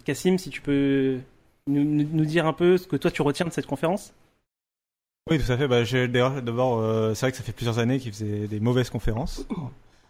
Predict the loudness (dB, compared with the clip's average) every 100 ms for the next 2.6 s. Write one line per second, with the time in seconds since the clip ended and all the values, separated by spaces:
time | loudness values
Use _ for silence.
0 | _ -4 0 2 4 2 2 0 0 0
1 | -2 0 2 2 0 2 2 0 -4 -4
2 | -4 -6 -8 -6 -6 -6